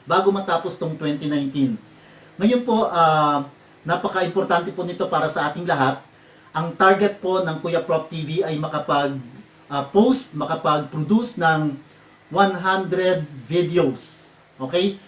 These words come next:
Bago matapos ang twenty nineteen. Okay? At dahil pangarap po natin yan,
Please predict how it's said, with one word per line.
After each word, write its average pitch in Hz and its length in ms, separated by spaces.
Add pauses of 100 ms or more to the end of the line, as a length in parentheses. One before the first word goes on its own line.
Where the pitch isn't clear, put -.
(140)
Bago 175 320
matapos 170 640
ang 139 480 (320)
twenty 180 400
nineteen. 143 560 (800)
Okay? 196 400 (240)
At - 160
dahil 240 240
pangarap 208 400
po 196 80
natin 185 320
yan, 156 240